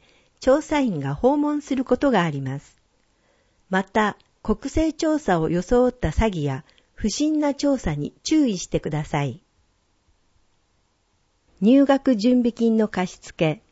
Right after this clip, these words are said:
十月申請。教育総務課、電話零四八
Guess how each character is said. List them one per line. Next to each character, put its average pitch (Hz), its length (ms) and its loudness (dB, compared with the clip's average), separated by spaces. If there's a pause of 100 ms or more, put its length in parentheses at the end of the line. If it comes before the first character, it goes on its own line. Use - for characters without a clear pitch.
(480)
十 262 300 2
月 240 320 -2
申 165 260 -6
請。 143 380 -4 (1400)
教 277 240 8
育 269 260 -4
総 208 260 0
務 196 140 -2
課、 165 320 -4 (400)
電 214 380 4
話 180 240 2 (400)
零 269 280 4
四 254 260 2
八 156 520 -4